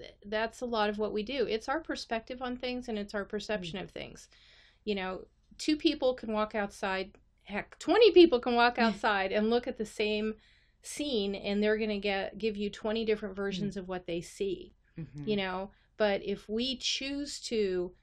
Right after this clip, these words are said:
Speaker 1: see the world for what it has, you know, w-, what it's showing us in love and showing us in, in that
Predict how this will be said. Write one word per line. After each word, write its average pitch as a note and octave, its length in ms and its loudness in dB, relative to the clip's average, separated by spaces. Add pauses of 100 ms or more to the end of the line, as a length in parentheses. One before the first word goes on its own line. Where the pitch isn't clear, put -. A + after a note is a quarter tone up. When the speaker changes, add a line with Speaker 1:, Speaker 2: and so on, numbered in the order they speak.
(220)
Speaker 1:
see - 340 -6
the G#3+ 100 2
world F#3+ 580 -2 (200)
for - 360 -2
what F#3+ 300 -4
it F#3 280 -4 (120)
has, F#3+ 720 -6 (640)
you G3 140 -8
know, E3+ 400 -6 (180)
w-, - 220 -12
what G3+ 180 -2
it's F3 140 -4
showing G3+ 380 -4
us F#3 200 -10
in F#3 180 -8
love F3 380 -4
and F3+ 260 -6
showing F#3 360 -8
us E3+ 180 -8
in, F3 200 -8
in F3 260 -8
that E3+ 300 -6